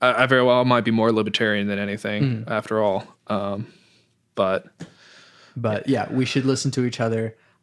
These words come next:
Speaker 2: Uh, I'm gonna, like, make some lightning statements and then plug your things. But, um, we,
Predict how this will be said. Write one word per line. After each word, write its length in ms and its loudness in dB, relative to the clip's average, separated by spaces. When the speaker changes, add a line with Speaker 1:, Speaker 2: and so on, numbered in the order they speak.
Speaker 2:
Uh, 460 -2
I'm 160 -10
gonna, 260 -8
like, 320 -8
make 220 -8
some 300 -8
lightning 500 -4
statements 540 -4
and 180 -8
then 240 -8
plug 160 0
your 80 -4
things. 320 -12
But, 260 -4
um, 640 -2
we, 800 0